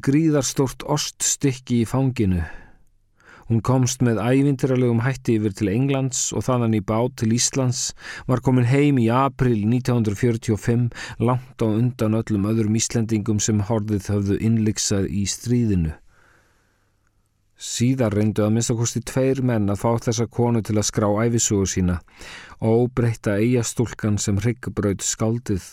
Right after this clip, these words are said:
og giftist inn í tvær höfuðættir landsins, missti eina barnið sitt í stríðsins fang, var um tíma talin greifinja og endaði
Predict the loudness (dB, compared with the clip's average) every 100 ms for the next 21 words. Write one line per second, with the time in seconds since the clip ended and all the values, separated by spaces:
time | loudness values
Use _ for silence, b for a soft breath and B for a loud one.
0 | -10 -8 -2 -2 -2 -4 0 2 0 0
1 | 0 2 2 2 4 2 0 -2 -2 2
2 | 0 0 0 0 0 -4 B B B 0
3 | 2 2 2 2 2 2 2 0 0 2
4 | 2 2 0 0 0 0 2 0 0 -2
5 | 0 2 2 -2 -8 -18 B B 0 4
6 | 4 4 4 4 2 2 2 2 2 4
7 | 4 4 2 2 2 0 0 0 0 0
8 | 0